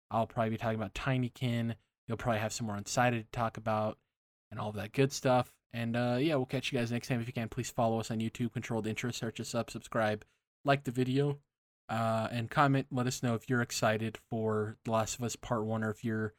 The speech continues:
holding out for a sale like we are. Uh, on Twitter, you can find us collectively at C T R L I N T. It's Controlled Interest abbreviated. You can follow Dom at O B Dom Kenobi, but the O in O B is the number zero, not the letter O. And I'm at Jared Weich, J E R R A D W Y C H E.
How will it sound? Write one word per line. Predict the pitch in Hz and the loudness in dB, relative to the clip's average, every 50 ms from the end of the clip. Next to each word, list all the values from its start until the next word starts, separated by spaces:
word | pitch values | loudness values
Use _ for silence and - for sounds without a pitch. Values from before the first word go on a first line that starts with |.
| _ _ _ _ _ | _ _ _ _ _
holding | 135 127 120 120 117 113 | 2 2 2 2 2 2
out | 110 113 - - | 2 0 0 -2
for | - 113 | -4 -4
a | 107 | -2
sale | - - 131 113 104 | -2 -2 -2 -2 -2
like | 104 104 - - | -2 -4 -2 2
we | 143 165 170 | 4 6 6
are. | 156 156 156 143 - - - - - _ _ _ _ _ _ _ _ _ - - | 6 6 4 2 -2 -8 -12 -12 -14 _ _ _ _ _ _ _ _ _ -4 0
Uh, | 117 | 2
on | 110 110 110 110 | 2 4 2 0
Twitter, | - - 185 175 175 156 | 0 2 4 4 4 4
you | 139 | 2
can | 143 123 | 0 -2
find | - 120 120 | -2 0 0
us | 117 - | 0 -2
collectively | - - 127 110 - - 110 113 | -4 -4 -4 -4 -4 -4 -4 -4
at | 101 - - | -4 -4 -2
C | - 131 120 | -2 -2 -2
T | - 127 | -2 0
R | 117 | 0
L | 113 113 - | 0 0 0
I | - 117 | -2 -4
N | 113 110 110 | -4 -4 -6
T. | - - 123 | -6 -6 -6
It's | 107 - | -6 -6
Controlled | - - 117 - - 127 120 113 | -6 -8 -8 -4 -4 -4 -4 -2
Interest | 117 107 - 120 110 - | -4 -4 -4 -6 -4 -4
abbreviated. | 117 104 - 110 110 110 110 110 107 107 104 | -6 -4 -4 -4 -4 -2 -2 -2 -2 -2 -6
You | 110 | -8
can | - 113 | -8 -6
follow | - 113 110 110 | -4 -2 -2 -2
Dom | - - 117 113 110 113 | 0 0 2 2 2 0
at | - - | -2 -4
O | 117 113 | -4 -4
B | 110 113 107 | -4 -2 -2
Dom | - 107 107 107 | -2 -2 -2 -4
Kenobi, | - - 113 110 107 107 110 107 | -6 -6 -4 -4 -4 -4 -4 -4
but | 110 107 - | -6 -8 -8
the | - - | -8 -6
O | - 117 113 | -4 -4 -4
in | 107 101 | -4 -4
O | - 110 | -4 -4
B | 107 113 110 - 110 | -4 -4 -4 -6 -6
is | 107 - | -6 -6
the | 110 107 | -6 -4
number | 110 107 104 107 107 | -4 -4 -2 -4 -4
zero, | 104 110 107 107 107 | -4 -4 -4 -4 -4
not | 104 104 104 - | -4 -6 -6 -8
the | - | -8
letter | 107 107 107 110 110 - - | -8 -8 -6 -8 -8 -4 -2
O. | 151 165 170 165 - _ _ _ _ _ _ _ _ - | 0 0 0 0 -4 _ _ _ _ _ _ _ _ -4
And | 113 | -2
I'm | 107 113 110 107 | -2 -2 -2 -4
at | 107 - - | -4 -6 -6
Jared | - - 110 104 104 107 | -4 -2 -2 -2 0 0
Weich, | 120 151 170 151 - - - - | 0 0 0 0 -4 -8 -8 -6
J | - 110 - - | -6 -6 -4 -4
E | 113 - | -4 -4
R | - 110 - - | -4 -4 -4 -4
R | 113 110 107 - - | -4 -6 -6 -8 -8
A | 107 107 110 107 | -6 -6 -6 -6
D | 110 - 113 110 110 - - | -6 -4 -4 -4 -4 -6 -6
W | 110 107 110 110 | -8 -8 -6 -6
Y | 110 110 107 104 107 - | -4 -4 -4 -4 -4 -6
C | - - - 208 - 127 | -8 -6 -6 -6 -4 -4
H | 117 104 - - | -6 -6 -6 -6
E. | 107 113 110 110 | -6 -6 -6 -6